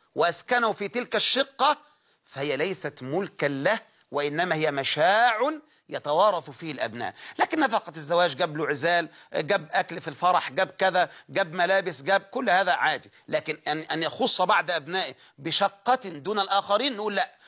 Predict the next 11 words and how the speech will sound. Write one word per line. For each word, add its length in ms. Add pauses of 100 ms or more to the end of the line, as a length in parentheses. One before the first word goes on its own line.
(140)
هذه 220
الشقق 720 (520)
تتبع 460
الميراث 680
العام، 420 (720)
أو 320 (120)
أن 200
الأبناء 680 (220)
تبنى 420
لهم 280
شقق 600